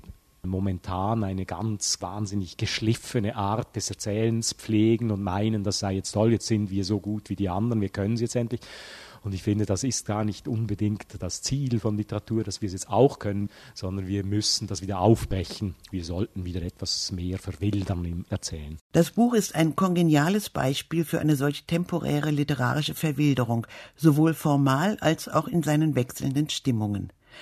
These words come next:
Speaker 2: Wut, Zorn und Spott wechseln mit überschwänglicher Begeisterung, Jubel oder einem stillen Glücksempfinden, zum Beispiel, wenn sich der Dichter auf dem Marktplatz von Imperia vor einem duftenden Espresso imaginiert.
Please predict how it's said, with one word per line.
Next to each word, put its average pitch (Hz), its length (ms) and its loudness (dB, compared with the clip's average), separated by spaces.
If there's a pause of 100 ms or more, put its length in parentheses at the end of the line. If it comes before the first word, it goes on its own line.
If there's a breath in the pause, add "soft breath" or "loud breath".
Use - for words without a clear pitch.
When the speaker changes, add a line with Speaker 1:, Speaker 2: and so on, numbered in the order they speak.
(240 loud breath)
Speaker 2:
Wut, 220 440 4
Zorn 196 400 2
und 131 260 0
Spott - 380 -2 (280 loud breath)
wechseln 196 520 4
mit 147 180 4
überschwänglicher 160 720 2
Begeisterung, 151 800 0
Jubel 165 440 4
oder 147 160 4
einem 135 160 0
stillen 190 480 2
Glücksempfinden, 160 880 0 (560 loud breath)
zum 160 140 2
Beispiel, 180 460 4
wenn 160 160 6
sich 151 160 -2
der 139 140 4
Dichter 165 380 -2
auf - 120 -4
dem 139 160 2
Marktplatz 151 600 -2
von 131 220 0
Imperia 160 640 2
vor - 160 -4
einem 127 300 2
duftenden 147 500 0
Espresso - 540 -2
imaginiert. 107 840 -2